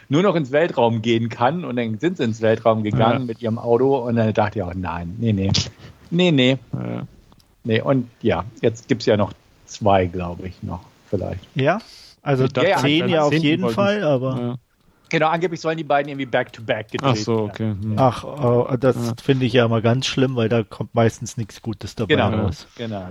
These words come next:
Speaker 1: genau.
Speaker 2: Ähm, wa-, was ich ganz interessant fand, ähm, wenn man, also ich mag auch den ersten, fand ich auch immer klasse, ähm, mit, mit, äh, wo Paul Walker ja dann undercover gegen Dominic Toretto ermittelt oder so.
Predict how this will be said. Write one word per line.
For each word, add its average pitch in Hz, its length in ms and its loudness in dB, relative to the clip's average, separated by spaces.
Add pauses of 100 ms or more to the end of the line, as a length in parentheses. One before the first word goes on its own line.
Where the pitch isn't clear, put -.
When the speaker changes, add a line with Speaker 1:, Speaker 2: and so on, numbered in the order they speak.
Speaker 1:
genau. 87 120 -6
Speaker 2:
Ähm, 120 280 2
wa-, 135 180 -2
was 143 180 0
ich 175 160 0
ganz 151 220 2
interessant 143 540 0 (240)
fand, 139 640 0
ähm, 120 400 2 (500)
wenn 123 140 0
man, 123 200 2 (380)
also 110 100 -10
ich 104 140 -4
mag 131 220 4
auch 131 100 4
den 117 180 0
ersten, 135 760 2
fand 120 160 2
ich 117 100 -4
auch 127 160 0
immer 127 180 2
klasse, 127 600 2 (120)
ähm, 113 520 2 (120)
mit, 117 300 -2
mit, 113 460 -4
äh, 113 300 2 (420)
wo 117 320 2 (140)
Paul 107 180 0
Walker 123 280 0
ja 113 140 2
dann 110 260 0
undercover 117 680 0 (260)
gegen 113 300 0
Dominic 117 480 0
Toretto 117 440 0
ermittelt 120 380 0
oder 117 220 2
so. 117 160 0